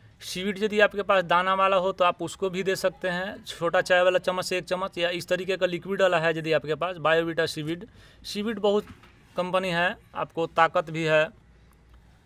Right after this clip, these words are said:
या बहुत सारा कंपनी है मार्केट में, तो आप कोई भी आपके पास सीवीड लिक्विड हो या आपके पास ये, ये दाना वाला ग्रेनुअल हो तो उसको भी आप दे सकते हैं।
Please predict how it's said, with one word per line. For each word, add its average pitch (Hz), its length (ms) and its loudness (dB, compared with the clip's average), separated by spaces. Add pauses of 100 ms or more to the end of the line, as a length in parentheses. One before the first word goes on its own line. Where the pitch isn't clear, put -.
(260)
या 139 400 2
बहुत 180 680 -6
सारा 196 200 4
कंपनी 185 340 -4
है 175 140 -2
मार्केट 160 300 0
में, 175 160 -8
तो 202 260 -8
आप 190 260 -2
कोई 202 200 0
भी 208 120 2
आपके 196 200 2
पास 185 180 2
सीवीड 185 460 -6
लिक्विड 180 420 -4
हो 202 280 2
या 147 220 2
आपके 143 320 -2
पास 147 300 0
ये, 147 300 2 (200)
ये 160 220 -6
दाना 160 280 0
वाला 175 200 2 (120)
ग्रेनुअल 170 680 -4
हो 208 160 0
तो 165 140 -6
उसको 185 320 -4
भी 180 120 -2
आप 165 120 2
दे 135 140 -2
सकते 117 300 -8
हैं। 104 220 -8